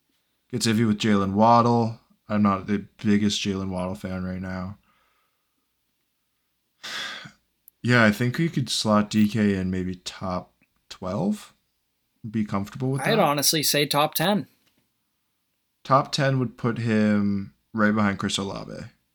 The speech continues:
Speaker 2: I
Speaker 1: Which
Speaker 2: think that he's definitely a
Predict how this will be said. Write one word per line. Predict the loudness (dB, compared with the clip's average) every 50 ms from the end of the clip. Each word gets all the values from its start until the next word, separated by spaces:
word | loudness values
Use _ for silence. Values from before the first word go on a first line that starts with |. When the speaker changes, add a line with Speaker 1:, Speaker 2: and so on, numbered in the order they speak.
| _ _ _ _ _ _ _ _ _ _ _ _ _ _ _ _ _ _ _ _ _ _ _ _ _ _ -2
Speaker 2:
I | 2 4 6 6 6 6
Speaker 1:
Which | 4 2 0
Speaker 2:
think | 0 -2 -2 0 0
that | 0 0 2
he's | 2 2 2 2 2 2 2 2 0 -2 _ -14 -2
definitely | 0 0 2 2 0 -2 0 0 0
a | 0